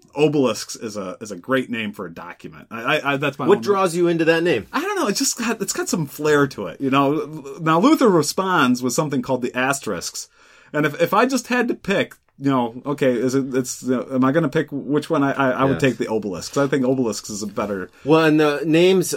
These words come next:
Speaker 2: Obelisks and Asterisks are related to margin notes that theologians would write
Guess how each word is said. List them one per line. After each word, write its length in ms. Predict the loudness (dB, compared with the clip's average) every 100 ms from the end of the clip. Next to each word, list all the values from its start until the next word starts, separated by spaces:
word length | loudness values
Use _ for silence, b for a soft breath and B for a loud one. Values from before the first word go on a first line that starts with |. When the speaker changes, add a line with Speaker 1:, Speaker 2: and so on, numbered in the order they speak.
| -2
Speaker 2:
Obelisks 580 | -2 2 2 2 -2 -6
and 140 | -2
Asterisks 440 | -2 -2 -4 -4 -2
are 120 | 0
related 480 | 2 4 4 2 0
to 80 |
margin 560 | -2 2 2 2 0 -2
notes 280 | -4 -6 -4
that 200 | -4 0
theologians 640 | 2 4 4 2 0 -4 -2
would 140 | -2
write 340 | 0 2 0